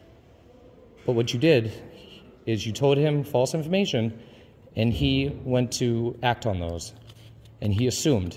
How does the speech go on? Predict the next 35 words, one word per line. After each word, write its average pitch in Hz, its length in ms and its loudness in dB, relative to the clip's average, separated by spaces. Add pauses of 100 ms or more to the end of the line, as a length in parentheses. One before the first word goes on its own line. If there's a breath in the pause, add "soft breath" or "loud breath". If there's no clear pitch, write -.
So - 160 -4
he 113 120 0
had 151 120 4
an 160 60 0
issue 147 220 0
with 127 160 -2
assuming, 117 520 0 (540 loud breath)
just - 160 -4
like 120 160 0
you 156 100 2
did, 101 320 0
with 113 120 -4
what 117 200 0
we 123 100 -2
can 117 200 -2
and 107 100 -2
cannot 110 300 -2
do. 92 200 2 (1160 loud breath)
So 110 220 0
I 104 100 4
have 113 140 0 (180)
the 113 100 -2
courtesy 156 400 2
to 123 80 0
bring 139 180 2
that 156 120 4
up 175 140 0
for 123 80 -2
you. 101 200 2
I'm 110 160 4
gonna 139 120 0
get 139 120 2
a 135 40 -8
copy 151 260 0
myself, 131 500 0